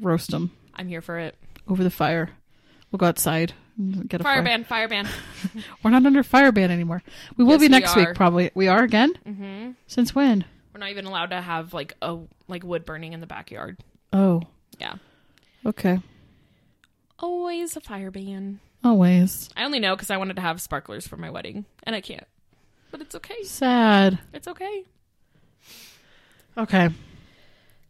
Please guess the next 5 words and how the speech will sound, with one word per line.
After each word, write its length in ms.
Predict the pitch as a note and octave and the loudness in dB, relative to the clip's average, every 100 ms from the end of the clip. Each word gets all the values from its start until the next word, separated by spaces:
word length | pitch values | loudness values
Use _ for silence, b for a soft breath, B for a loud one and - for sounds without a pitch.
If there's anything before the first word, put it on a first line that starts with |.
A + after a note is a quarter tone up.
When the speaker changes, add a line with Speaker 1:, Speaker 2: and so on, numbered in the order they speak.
| _ _ | _ _
Speaker 1:
Today's 460 | - A#3+ A#3+ C#4 C4+ | 2 6 6 6 2
episode 640 | G#3+ - F3+ G3 F#3 F3 - | 0 2 4 6 6 6 6
is 260 | F#3 F3 | 6 6
a 140 | - F3 | 2 0
reflection 920 | E3+ E3 - F#3 - - G#3 G3+ | 0 -2 -2 -2 -2 -2 2 4